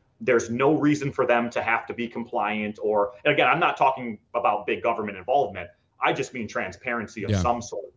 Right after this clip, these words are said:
Speaker 2: Yeah.
Speaker 1: Like, if you're gonna promote these things and they're used as propaganda, then we need to stop that or make them transparent or at least put a disclaimer. Otherwise, there is no free and fair elections. Like, it's
Speaker 2: Yeah.
Speaker 1: just a propaganda outlet. It's just,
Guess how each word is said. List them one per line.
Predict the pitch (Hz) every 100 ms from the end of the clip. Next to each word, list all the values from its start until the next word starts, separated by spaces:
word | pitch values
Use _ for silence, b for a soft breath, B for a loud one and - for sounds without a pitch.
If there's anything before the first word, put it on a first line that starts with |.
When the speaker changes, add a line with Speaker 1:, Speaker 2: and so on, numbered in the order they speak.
| _ -
Speaker 2:
Yeah. | 92
Speaker 1:
Like, | 110
if | 113
you're | 156 160
gonna | 143
promote | - 123 120 -
these | 110 101
things | - 101 95 92 - _ _ _ _ -
and | 104 107
they're | 127 104
used | 147 143
as | 113 -
propaganda, | 113 101 95 95 104 131 165
then | 135 113
we | 131
need | 143 -
to |
stop | - 107 107 -
that | 92 87 - _ -
or | 110 101
make | 110 113
them | 107
transparent | - 104 95 - 110 120 123
or | 120
at | 110
least | 123 -
put | 113
a |
disclaimer. | - - 156 185 160 190 - _ _ -
Otherwise, | 151 143 135 113 120 120 120 - _ _ -
there | 165 202
is | 151
no | 107
free | - - 104 101
and | 90
fair | 98 95
elections. | 95 - 170 170
Like, | 139 139
it's | 95
Speaker 2:
Yeah. | 127
Speaker 1:
just | 165
a |
propaganda | 160 - - 175 202
outlet. | - 87 - 117
It's | 104
just, | 139 -